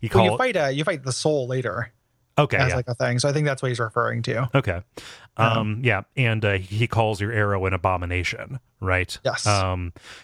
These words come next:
Speaker 1: in the hard mode dialogue, he, he really gives you, uh, kind of, like, the lore. He says that the truth created him and he in turn created you.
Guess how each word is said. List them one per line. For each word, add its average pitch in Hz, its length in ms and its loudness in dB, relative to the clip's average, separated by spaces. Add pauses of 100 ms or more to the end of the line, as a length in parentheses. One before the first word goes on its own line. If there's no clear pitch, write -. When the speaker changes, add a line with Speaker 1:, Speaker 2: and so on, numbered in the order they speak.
(140)
Speaker 1:
in 135 180 4
the 120 80 2
hard 190 320 0
mode 107 160 0
dialogue, 92 560 2
he, 101 540 -2
he - 180 -2
really 117 300 2
gives 101 320 0
you, 95 440 0
uh, 87 340 0
kind 101 200 0
of, 90 80 -4
like, 95 160 0
the 92 80 -4
lore. 98 640 0 (300)
He 120 100 2
says 104 340 0
that 101 200 0
the 104 80 0
truth - 480 0
created 117 460 2
him 98 420 0
and 92 80 0
he 110 240 0
in 104 120 0
turn 95 300 0
created 95 500 0
you. 90 400 2